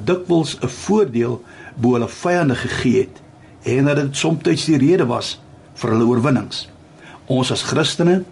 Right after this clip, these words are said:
het ook 'n toerusting wat ons 'n groot voordeel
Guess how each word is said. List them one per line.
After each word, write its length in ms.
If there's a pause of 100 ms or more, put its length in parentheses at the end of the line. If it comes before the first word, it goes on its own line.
(240)
het 180
ook 200
'n 120
toerusting 600 (260)
wat 160
ons 180
'n 140
groot 680 (180)
voordeel 720